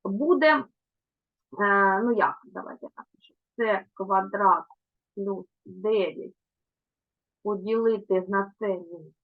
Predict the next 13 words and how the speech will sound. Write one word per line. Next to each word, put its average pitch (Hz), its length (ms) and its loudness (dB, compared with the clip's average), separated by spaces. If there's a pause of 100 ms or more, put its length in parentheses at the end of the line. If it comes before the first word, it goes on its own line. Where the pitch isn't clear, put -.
(140)
три, 359 260 4
перший 202 460 -2
дріб 254 260 -6
я 165 120 -6
переписала 180 580 -2
без 180 240 -4
змін. 151 280 -12
А - 120 4
тут 440 240 0
у 370 60 2
нас 254 220 4
буде 202 340 -6 (720)
С 294 460 0